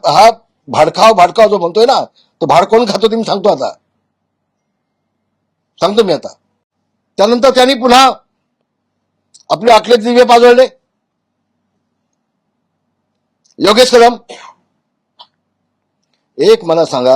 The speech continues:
मी पण गृहराज्यमंत्री होतो, गृहराज्यमंत्र्याला अधिकार असतात. त्याच्या मनाला वाटलं की बाबा त्याचं समाधान झालं, याच्यावरती एकही केस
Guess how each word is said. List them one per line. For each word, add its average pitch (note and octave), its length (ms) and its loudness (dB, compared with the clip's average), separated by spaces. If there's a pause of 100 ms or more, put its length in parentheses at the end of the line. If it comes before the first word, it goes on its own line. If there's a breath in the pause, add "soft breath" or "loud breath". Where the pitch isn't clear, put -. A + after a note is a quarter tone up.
मी C#3+ 200 -4
पण F3+ 180 -4
गृहराज्यमंत्री C3+ 640 -4
होतो, F2 220 -20 (2250)
गृहराज्यमंत्र्याला E3 800 -2 (540)
अधिकार B2 320 -4
असतात. A#2+ 340 -8 (2500)
त्याच्या G3+ 180 2
मनाला A3 260 4
वाटलं G3+ 360 0 (1700)
की G3 60 -4
बाबा A3+ 280 4 (320)
त्याचं F3 160 -4
समाधान B3 380 2
झालं, F#3+ 260 0 (520)
याच्यावरती A3+ 480 0
एकही G#3+ 340 2
केस A3+ 300 2